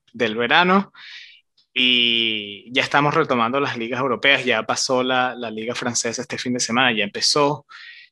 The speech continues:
Eh, van a empezar, creo que este fin de semana empieza la española, si no me equivoco, y la de arriba ya empieza la italiana. Y si no siguen la M L S, les recomiendo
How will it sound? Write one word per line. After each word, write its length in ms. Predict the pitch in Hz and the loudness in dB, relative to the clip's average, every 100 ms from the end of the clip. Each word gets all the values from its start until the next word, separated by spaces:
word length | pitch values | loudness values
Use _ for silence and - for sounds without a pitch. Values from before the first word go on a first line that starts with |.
| _ | _
Eh, 240 | 123 113 | -4 -2
van 200 | 107 113 | -2 -2
a 20 | 113 | 0
empezar, 520 | 127 120 117 110 120 | 0 0 0 0 0
creo 160 | 139 131 | 0 0
que 80 | |
este 140 | 143 135 | -2 -4
fin 180 | 147 139 | -2 -2
de 60 | |
semana 360 | - 117 113 127 | -4 -2 0 -2
empieza 920 | 120 135 120 143 131 127 117 107 101 - _ | 0 2 2 2 2 2 0 -4 -8 -14 _
la 160 | 120 | -4
española, 580 | 113 - 104 110 139 143 | -4 -4 -4 2 4 4
si 140 | 131 123 | 2 0
no 80 | |
me 100 | 120 | 0
equivoco, 440 | - 131 160 160 147 | 0 4 4 6 4
y 40 | |
la 160 | 127 113 | 4 2
de 80 | 110 | 2
arriba 420 | 107 120 120 123 | 0 0 2 2
ya 140 | 123 | 0
empieza 340 | 123 131 - 127 | 0 -2 -4 0
la 120 | 117 | -2
italiana. 720 | 113 117 170 170 170 170 151 _ - - _ _ - | -2 -2 2 4 2 0 -4 _ -20 -20 _ _ -6
Y 580 | 147 156 160 165 - _ _ _ | -2 0 0 -2 -8 _ _ _
si 400 | - - - 143 | -8 -6 -2 0
no 380 | 143 143 160 175 | 0 2 2 2
siguen 360 | - 156 156 | 0 0 0
la 100 | 143 | -2
M 120 | 139 | -2
L 180 | 139 139 | -2 -2
S, 220 | 139 147 | -2 -4
les 240 | 135 120 - - - | -4 -6 -8 -16 -8
recomiendo 960 | 127 123 127 139 143 143 143 147 - | -4 -2 2 2 4 2 2 0 -4